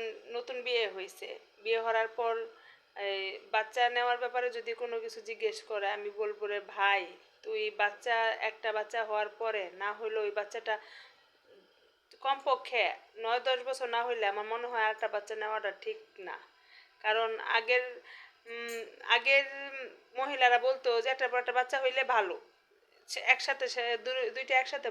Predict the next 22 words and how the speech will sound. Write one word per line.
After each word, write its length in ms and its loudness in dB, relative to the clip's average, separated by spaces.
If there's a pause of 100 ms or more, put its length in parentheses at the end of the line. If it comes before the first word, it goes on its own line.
বড় 120 2 (100)
হয়ে 260 0
যায়। 160 -6 (680)
হ্যাঁ, 240 0 (220)
দুইটা 300 2 (220)
একসাথে 360 0 (380)
বড় 200 6
হয়ে 160 2
যায়, 180 4
মার 140 6 (140)
কষ্ট 220 -2
হয় 260 2
না, 80 4 (840)
উম, 220 -4 (380)
তারপর 360 6 (480)
আর 100 8 (180)
ঝামেলাও 360 6
থাকে 240 -4
না, 140 0 (180)
এগুলা 340 2
বলতো। 320 -6 (320)
কিন্তু 260 -6